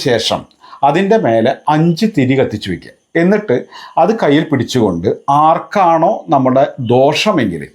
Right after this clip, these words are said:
കാരണം വെച്ചാൽ രോഗമായിട്ട് ബാധിക്കുന്നത് അല്ലെങ്കിൽ എന്നെന്നും അസുഖങ്ങൾ ബ-, ബാധിക്കുന്നത് എന്നുണ്ടെങ്കിൽ, ആരെ പേരിലാണ് ഈ വഴിപാട് ചെയ്തത് എന്നുണ്ടെങ്കിൽ, അല്ലെങ്കിൽ ആ വീട്ടിലെ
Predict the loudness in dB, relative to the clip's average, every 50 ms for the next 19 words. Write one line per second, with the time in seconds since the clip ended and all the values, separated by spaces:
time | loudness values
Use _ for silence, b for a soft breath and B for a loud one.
0 | _ _ -2 0 0 0 0 2 2 4 4 4 2 2 0 0 0 2 2 2
1 | 2 2 0 0 0 2 2 2 2 0 -4 -6 -6 -6 -4 -2 -2 -2 -4 B
2 | B B B B B B 0 2 2 2 2 2 2 2 2 2 2 2 2 2
3 | 2 0 0 -2 -2 0 2 2 4 4 2 2 2 0 0 0 0 0 0 2
4 | 0 0 0 2 2 4 4 2 2 0 0 -2 -2 -2 -4 -4 -6 B B B
5 | B 0 2 2 2 2 2 0 0 0 2 2 2 2 2 2 2 2 2 2
6 | 2 2 2 0 2 2 2 2 2 0 -2 0 0 2 2 4 4 4 4 2
7 | 2 0 0 -2 -4 -4 -6 -8 -8 -8 -8 -4 -2 0 0 2 0 0 0 0